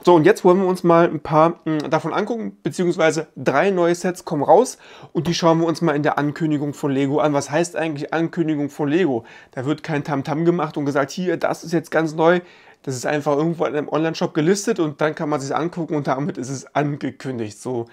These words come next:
in etwa läuft das hier bei Lego. Jetzt kann sich vielleicht der eine oder andere fragen, „Hm, welche Dinos kommen da jetzt noch?“ Denn wer sich in dem Bereich auskennt, wird wissen, dass die Geschichte eigentlich zu Ende erzählt ist. Alle Sets sind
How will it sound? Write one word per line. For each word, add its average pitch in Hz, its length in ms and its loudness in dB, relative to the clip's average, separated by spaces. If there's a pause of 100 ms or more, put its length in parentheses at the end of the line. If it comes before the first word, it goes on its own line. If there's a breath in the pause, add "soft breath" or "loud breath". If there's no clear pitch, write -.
(220 loud breath)
in 156 80 -8
etwa 135 380 0 (240 loud breath)
läuft 135 320 -2
das 139 160 -2
hier 131 320 0 (360 loud breath)
bei 156 120 6
Lego. 151 260 8 (200 loud breath)
Jetzt - 180 -6
kann 190 160 4
sich 220 120 -4
vielleicht 202 240 4
der 143 140 4
eine 180 240 0
oder 175 100 -2
andere 165 180 0
fragen, 160 380 2
„Hm, 175 240 0
welche 147 240 2
Dinos 139 320 -2
kommen 175 240 0
da 226 120 2
jetzt 240 180 -10
noch?“ 240 240 -2 (460 loud breath)
Denn 147 280 6 (240)
wer 175 440 2
sich 190 140 -4
in 165 80 2
dem 160 100 4
Bereich 147 300 2
auskennt, 190 340 0
wird 135 140 -4
wissen, 190 200 0
dass 170 260 0
die 165 120 -8
Geschichte 160 440 0
eigentlich 156 280 0
zu - 160 -2
Ende 190 240 4
erzählt 135 400 -2
ist. - 100 -8
Alle 165 220 0
Sets 175 340 -4
sind 165 300 0